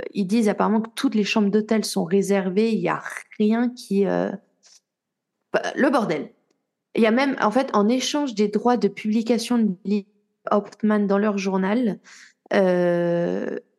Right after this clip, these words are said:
il y a un certain Riley qui est engagé par le New York Daily Mirror pour être l'avocat de Hauptmann,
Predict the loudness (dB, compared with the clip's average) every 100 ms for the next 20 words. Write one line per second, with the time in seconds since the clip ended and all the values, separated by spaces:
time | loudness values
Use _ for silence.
0 | _ 0 0 2 -2 0 -2 0 0 2
1 | 2 2 0 -2 -2 -2 2 0 2 0
2 | 0 0 0 2 2 2 2 2 0 -2
3 | -4 -2 0 0 0 2 0 -2 -2 -4
4 | -4 0 0 0 0 0 0 0 -2 -2
5 | -4 -4